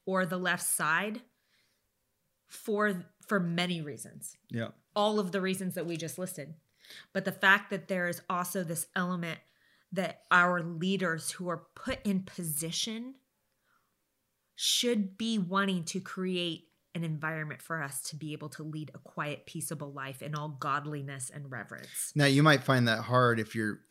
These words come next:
Speaker 2: if you're questioning Trump and you have a hard time with how he communicates and all these things, seeing that he creates that. But if you look at all the policies, actually what he does actually does create this.
Speaker 1: It protects us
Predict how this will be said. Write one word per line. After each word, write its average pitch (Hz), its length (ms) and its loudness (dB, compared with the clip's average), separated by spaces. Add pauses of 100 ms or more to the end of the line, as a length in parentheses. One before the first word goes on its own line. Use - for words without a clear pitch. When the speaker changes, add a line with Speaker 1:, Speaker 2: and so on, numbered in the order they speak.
(160)
Speaker 2:
if 123 180 -4
you're 120 80 -2
questioning 127 460 4
Trump 117 380 2
and 113 100 2
you 113 60 0
have 110 100 0
a 107 40 -2
hard 131 300 4
time 127 360 4
with 110 160 2
how 123 160 2
he 113 100 2
communicates 123 760 6
and 117 80 4
all 113 100 4
these 113 180 0
things, 113 340 0 (440)
seeing 143 500 8
that 120 140 2
he 113 160 2
creates 139 400 2
that. 101 320 -2 (260)
But 127 140 6
if 120 100 0
you 123 160 6
look 156 220 6
at 156 60 6
all 147 120 8
the 120 80 2
policies, 127 840 2 (440)
actually 160 400 6
what 127 300 4
he 120 320 0 (100)
does 123 680 10 (460)
actually 127 540 2 (180)
does 110 540 -2 (240)
create 131 340 -2
this. - 320 -14 (1120)
Speaker 1:
It 175 120 -2
protects 226 540 -2
us - 460 -6